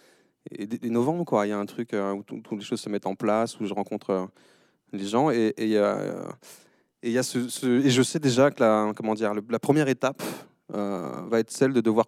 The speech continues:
convaincre mon frère avant de me mettre à écrire. Euh, parce que je le sais, euh, très pudique sur sa vie déjà, de, de sa nature, quoi. Euh, encore plus concernant sa pathologie. C'est quelque chose qui laisse peu filtrer. Euh,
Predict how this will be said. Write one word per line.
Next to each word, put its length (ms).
convaincre 400
mon 80
frère 300
avant 180
de 60
me 180
mettre 240
à 60
écrire. 340
Euh, 560
parce 180
que 140
je 140
le 80
sais, 260
euh, 420
très 180
pudique 420
sur 320
sa 220
vie 340
déjà, 520
de, 120
de 200
sa 180
nature, 440
quoi. 260
Euh, 140
encore 280
plus 380
concernant 420
sa 160
pathologie. 640
C'est 80
quelque 240
chose 220
qui 80
laisse 160
peu 160
filtrer. 420
Euh, 500